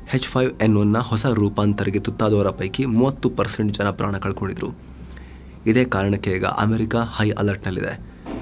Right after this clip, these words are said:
ಸೋಂಕು ಹೆಚ್ಚಾದ್ರೆ ಮೊದಲು ಪ್ರಾಣಿಗಳಲ್ಲಿ, ಅದರಲ್ಲೂ ಕೋಳಿ,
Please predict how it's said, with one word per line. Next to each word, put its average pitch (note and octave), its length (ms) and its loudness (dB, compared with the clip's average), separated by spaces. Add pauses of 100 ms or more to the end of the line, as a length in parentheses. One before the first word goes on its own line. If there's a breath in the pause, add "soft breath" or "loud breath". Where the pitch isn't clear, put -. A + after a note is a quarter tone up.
(160)
ಸೋಂಕು D#3 340 2
ಹೆಚ್ಚಾದ್ರೆ G#2 420 0
ಮೊದಲು G2+ 300 2
ಪ್ರಾಣಿಗಳಲ್ಲಿ, G2+ 680 0 (200)
ಅದರಲ್ಲೂ G#2+ 280 4
ಕೋಳಿ, B2+ 440 4